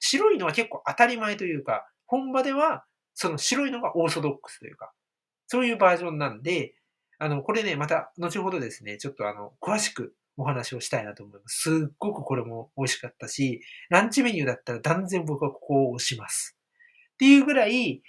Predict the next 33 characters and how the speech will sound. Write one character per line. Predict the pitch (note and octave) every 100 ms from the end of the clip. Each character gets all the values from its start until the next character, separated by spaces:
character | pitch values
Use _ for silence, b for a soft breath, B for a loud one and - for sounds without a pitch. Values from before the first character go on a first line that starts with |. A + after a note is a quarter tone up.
| B
あ | - E3
の、 | F3
メ | A3
ニ | D#3+
ュ | A#2
ー |
も | G#2+
ね、 | A2+ A2+ _ B
あ | E3
っ | D#3+
て | -
で | A2+
す | - C3+
ね、 | C#3 -
あ | B3+
と | C#4
は | F#3
あ |
の、 | C#3 A#2 A2 _ _ _
お | G3
酒 | G#3+ D4+ D4+
と | D#4
か | G3+
飲 | C#3 B2
ま |
れ | B2+
る | A#2+ A2+
方 | A#2 B2
っ | _ -
て | G3+
言 | G#3+ A3+
え |
ば、 | A3+ D4 A3+ -